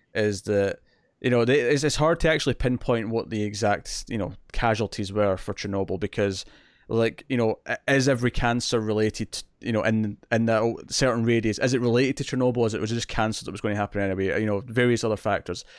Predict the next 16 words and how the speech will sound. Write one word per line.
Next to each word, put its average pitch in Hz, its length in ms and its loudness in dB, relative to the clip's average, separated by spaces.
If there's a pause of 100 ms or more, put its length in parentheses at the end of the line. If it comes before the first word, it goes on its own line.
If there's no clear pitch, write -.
(460)
But 123 200 2
estimates 143 540 2
range 139 580 2
from 123 180 0
as 110 140 0
little 120 240 2
as 110 160 -2
four 240 260 2
thousand 107 720 0 (360)
all 127 180 4
the 127 80 2
way 120 100 4
up - 160 0
to - 100 -6
ninety-three 113 540 0
thousand. 73 720 -4